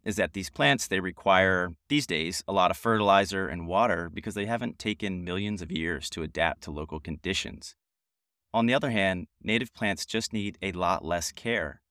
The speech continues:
But for J P, he's particularly interested in raising awareness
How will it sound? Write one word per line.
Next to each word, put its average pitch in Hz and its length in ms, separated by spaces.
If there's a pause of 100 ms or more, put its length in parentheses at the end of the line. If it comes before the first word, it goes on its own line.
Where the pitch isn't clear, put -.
(580)
But 113 100
for 127 120
J 139 200
P, 127 380
he's 117 720
particularly 143 600
interested 95 560
in 82 180
raising 92 420
awareness 82 640